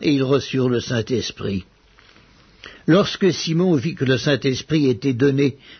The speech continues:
par l'imposition des mains des apôtres, il leur offrit de l'argent en disant, « Accordez-moi aussi ce pouvoir, afin que celui à qui j'imposerai les mains reçoive le Saint-Esprit. » Mais Pierre lui dit, «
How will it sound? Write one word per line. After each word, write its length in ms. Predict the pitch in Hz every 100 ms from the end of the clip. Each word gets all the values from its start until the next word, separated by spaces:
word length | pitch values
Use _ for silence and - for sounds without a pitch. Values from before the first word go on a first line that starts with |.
| -
par 160 | 131
l'imposition 720 | 135 156 180 156 143 135 - 165
des 160 | 123
mains 220 | 123 156
des 220 | 135 127 120
apôtres, 540 | 117 160 180 160 - - - -
il 180 | 180 202
leur 180 | 214 175
offrit 360 | 214 - 202
de 100 | 160
l'argent 360 | 165 165 135 196
en 60 | 165
disant, « 400 | 147 147 165 - - -
Accordez-moi 640 | - 170 208 139 165 151 151
aussi 320 | 139 127 165
ce 140 | 120 127
pouvoir, 760 | - 151 123 131 135 123 113 - - -
afin 380 | 143 135 202 180
que 120 | -
celui 400 | 165 - 175 190
à 80 | 165
qui 200 | - 165
j'imposerai 580 | 127 160 123 156 123 151
les 120 | 139
mains 260 | 135 143 135 - -
reçoive 580 | - 151 - 135 120
le 120 | 98 107
Saint-Esprit. » 840 | - 117 107 110 - 110 117 110 - - - - - -
Mais 160 | 156
Pierre 360 | - 185 170 147
lui 180 | 139 139
dit, « 360 | 135 143 123